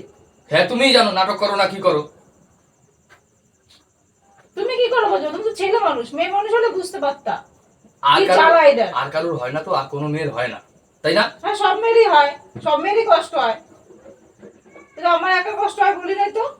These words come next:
Speaker 1: নাটক করে যত।
Speaker 2: তুমি তো এমন করো না আমার।
Speaker 1: সরো দেখি, আমার এই চাদর মাদর সব পাল্টাতে হবে। আইসা এই বিছানার মধ্যে, বিছানাটা পুরো মাখায় মুখে আমার মাথাটা এমনিই গরম হয়ে গেছে। দীক্ষা। এই অবস্থা আমার বিছানার মধ্যে বের হইছে। এই ঘরে আমার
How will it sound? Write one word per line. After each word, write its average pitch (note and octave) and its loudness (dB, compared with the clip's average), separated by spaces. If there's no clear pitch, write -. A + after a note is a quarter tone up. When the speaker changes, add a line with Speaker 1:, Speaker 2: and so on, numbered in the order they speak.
Speaker 1:
নাটক - -12
করে B2 -6
যত। A2 -12
Speaker 2:
তুমি G#4+ -8
তো - -2
এমন G4 2
করো G4+ 4
না G#4+ -2
আমার। G4+ 2
Speaker 1:
সরো A3 6
দেখি, F3+ 2
আমার E3+ 2
এই E3+ 0
চাদর F3+ 2
মাদর F#3 0
সব - -2
পাল্টাতে D#3+ 0
হবে। G#2+ -12
আইসা C#3 -4
এই D3+ 0
বিছানার D3+ -8
মধ্যে, D3 -4
বিছানাটা D3+ -2
পুরো E3 -4
মাখায় D3 -2
মুখে D3+ -4
আমার D3+ 0
মাথাটা E3 0
এমনিই F#3 2
গরম D#3 4
হয়ে A#2 -4
গেছে। - -18
দীক্ষা। A2 -18
এই C3 -4
অবস্থা D3 0
আমার E3 2
বিছানার D3 -4
মধ্যে C#3 -2
বের A2+ -6
হইছে। - -20
এই C#3 -14
ঘরে D#3 0
আমার D#3 2